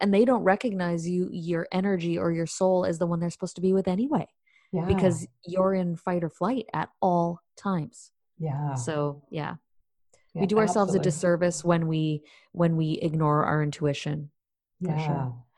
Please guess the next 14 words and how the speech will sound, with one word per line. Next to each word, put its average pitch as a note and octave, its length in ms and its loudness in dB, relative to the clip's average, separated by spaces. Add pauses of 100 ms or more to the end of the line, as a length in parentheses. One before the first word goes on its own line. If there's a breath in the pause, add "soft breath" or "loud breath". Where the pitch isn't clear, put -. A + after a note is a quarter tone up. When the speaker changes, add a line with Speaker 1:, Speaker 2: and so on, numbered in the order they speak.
(180 soft breath)
Speaker 2:
I F#3+ 100 8
tend G3+ 300 2
to F3+ 80 -2
be E3 420 0
a, D3 520 -4
I D#3+ 40 0
like D#3 180 2
giving D3 200 -2
people B2 220 -4
chances A#2+ 500 -4
and A#2+ 80 2
opportunities, A#2+ 720 -4
right? G3 280 4
Speaker 1:
Mm. E3 160 -2